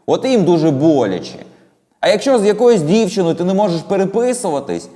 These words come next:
то це хуйня, не дуже боляче. І для мене дружби не існує. Блядь, може ще щось більш таке пафосне ти придумав?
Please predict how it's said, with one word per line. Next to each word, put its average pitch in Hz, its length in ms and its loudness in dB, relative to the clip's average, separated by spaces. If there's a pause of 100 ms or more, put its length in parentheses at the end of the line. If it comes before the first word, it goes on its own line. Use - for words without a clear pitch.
(300)
то 156 100 -4
це 214 140 0
хуйня, 190 680 2
не 131 120 -4
дуже 156 260 0
боляче. 131 760 -2 (1160)
І 156 80 0
для 131 200 -2
мене 143 340 -4
дружби 117 580 -2
не 123 160 -4
існує. 131 640 -4 (340)
Блядь, 127 520 -2 (100)
може 180 260 0
ще 254 320 -2
щось 180 220 -2
більш 127 260 -2
таке 165 220 -4
пафосне 120 720 -8
ти 117 100 -8
придумав? 98 440 -8